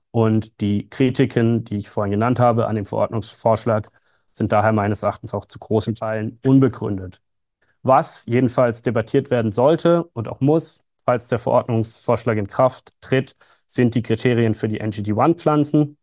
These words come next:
Aber ich habe ja auch schon ein bisschen dargestellt, wie da der wissenschaftliche Streit aktuell ist mit dieser Stellungnahme der französischen Behörde und der entsprechenden Gegenstellungnahme.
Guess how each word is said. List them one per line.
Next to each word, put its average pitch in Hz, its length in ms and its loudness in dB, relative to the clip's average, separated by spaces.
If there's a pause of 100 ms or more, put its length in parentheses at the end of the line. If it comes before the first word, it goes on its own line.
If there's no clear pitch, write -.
(100)
Aber 117 400 4
ich - 120 -12
habe 117 160 -4
ja 110 120 -2
auch 113 120 -6
schon 117 120 -6
ein 104 40 -4
bisschen 107 200 -6
dargestellt, 127 600 0
wie 113 80 -2
da 113 100 2
der 104 300 -2
wissenschaftliche 113 600 -8
Streit 113 320 0
aktuell 107 360 -4
ist 147 180 0
mit 117 140 -2
dieser 110 160 -2
Stellungnahme 113 500 -2
der 101 80 -4
französischen 117 580 -4
Behörde 110 380 0
und 104 240 -10 (340)
der - 60 -16
entsprechenden 107 400 -8
Gegenstellungnahme. 120 800 0